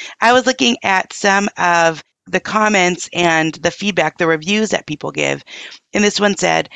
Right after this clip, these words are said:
"This is such a wonderful class. I race each month to my inbox to see what the subject will be this month."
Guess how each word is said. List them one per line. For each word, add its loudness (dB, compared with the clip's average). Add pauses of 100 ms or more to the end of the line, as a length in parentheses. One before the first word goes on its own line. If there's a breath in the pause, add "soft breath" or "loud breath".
(160 loud breath)
"This 2
is 0
such 0
a 2
wonderful -2
class. 0
I -2
race -2
each -4
month -2
to -2
my -2
inbox -2 (260 loud breath)
to 0
see 0
what 0
the 0
subject -2
will 0
be -4
this -4
month." -2